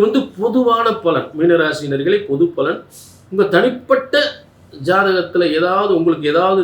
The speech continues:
நடக்கல, கல்யாணம் முடியல, குழந்தை இல்ல, சொத்து பிரச்சனைகள், வியாபார பிரச்சனைகள், கடன் பிரச்சனைகள் ஏதாவது இருந்துச்சுன்னா, அது எப்ப நடக்கும், சரியாகும் அப்படின்னா, அதுக்கான பிரம்மன் அதற்கான தலையெழுத்தை எழுதியிருப்பார், எப்ப சரியாகும்னு. அதை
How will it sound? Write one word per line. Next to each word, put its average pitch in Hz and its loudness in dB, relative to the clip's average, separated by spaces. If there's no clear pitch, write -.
நடக்கல, 156 -2
கல்யாணம் 151 0
முடியல, 135 2
குழந்தை 147 -2
இல்ல, 135 -4
சொத்து 151 -2
பிரச்சனைகள், 139 -2
வியாபார 147 -2
பிரச்சனைகள், 131 -6
கடன் 156 -4
பிரச்சனைகள் 127 -8
ஏதாவது 127 -2
இருந்துச்சுன்னா, 131 -8
அது 226 4
எப்ப 269 -2
நடக்கும், 214 0
சரியாகும் 208 2
அப்படின்னா, 185 0
அதுக்கான 220 -2
பிரம்மன் 214 -2
அதற்கான 202 0
தலையெழுத்தை 208 0
எழுதியிருப்பார், 175 -2
எப்ப 196 -2
சரியாகும்னு. 165 0
அதை 214 2